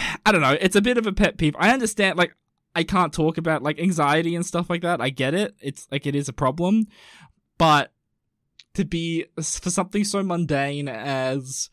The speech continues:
trying to cancel a subscription, it's just like, look, you can put it on email, probably, if you're that, if it's that bad, or just be like, "I wanna cancel my subscription, please."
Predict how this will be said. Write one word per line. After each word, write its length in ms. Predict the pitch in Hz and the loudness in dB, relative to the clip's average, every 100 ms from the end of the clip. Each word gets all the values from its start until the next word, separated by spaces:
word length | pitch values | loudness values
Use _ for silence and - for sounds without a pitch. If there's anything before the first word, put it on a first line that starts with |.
| _ - | _ -8
trying 540 | - 180 147 143 165 | -2 0 0 0 -2
to 280 | - 160 143 | 0 0 0
cancel 540 | - 143 139 175 156 | -2 -2 -2 -2 -2
a 20 | |
subscription, 720 | 151 151 - - 151 - 135 139 | -4 -6 -10 -6 -4 -4 -4 -4
it's 140 | 135 | -6
just 220 | 147 143 | -8 -4
like, 340 | 156 143 139 - - - 180 180 | 0 0 -2 -8 -20 -20 -8 2
look, 260 | 175 156 - - | 2 2 -4 -4
you 80 | |
can 100 | 190 | 0
put 120 | 220 302 | 2 2
it 60 | |
on 160 | 226 - | 2 0
email, 520 | 131 120 113 113 127 | -4 -2 -2 -4 -6
probably, 600 | - 135 127 123 120 135 - | -6 -6 -4 -4 -4 -4 -4
if 100 | 147 | -2
you're 80 | 143 | 0
that, 220 | 143 - | -2 -4
if 140 | 147 143 | -6 -8
it's 100 | - | -4
that 220 | 131 101 | -4 -2
bad, 360 | 120 110 113 - | -4 -4 -4 -4
or 180 | 151 160 | -2 0
just 220 | 156 156 | 0 -2
be 100 | 156 | -2
like, 220 | 147 143 | -2 -2
"I 80 | - | -6
wanna 160 | 139 151 | -4 -2
cancel 380 | 165 147 156 147 | 0 0 0 -2
my 140 | 156 | -2
subscription, 580 | 147 139 - 131 - 123 | -4 -6 -6 -6 -6 -6
please." 520 | 127 117 117 127 - | -4 -2 -4 -6 -10